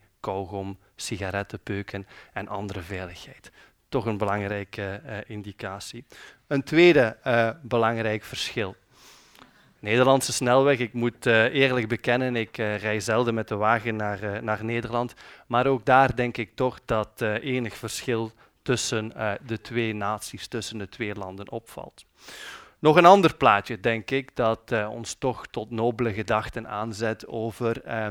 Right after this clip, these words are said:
dit eigenste land. Het mooie, eh, stationsdak in Rotterdam, eh, met hoera, hè,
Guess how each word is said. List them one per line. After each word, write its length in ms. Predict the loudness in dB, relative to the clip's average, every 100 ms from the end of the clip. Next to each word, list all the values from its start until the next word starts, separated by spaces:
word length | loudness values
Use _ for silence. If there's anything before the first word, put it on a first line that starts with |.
| -8
dit 260 | -6 -6
eigenste 520 | -4 -8 -6 -8 -10 -8
land. 340 | -8 -10 -18 -20 -20 -20 -20 -18
Het 160 | -14
mooie, 560 | -4 2 2 4 0 -2
eh, 100 | -8 -8
stationsdak 1000 | -8 -8 -8 -6 -4 -4 -4 -4 -4 -6
in 140 | -14 -12
Rotterdam, 720 | -12 -12 -12 -6 -4 -6 -10 -18 _ _
eh, 140 | -12 -12
met 240 | -10 -10
hoera, 500 | -8 -8 -6 -6 -8 -10
hè, 140 | -14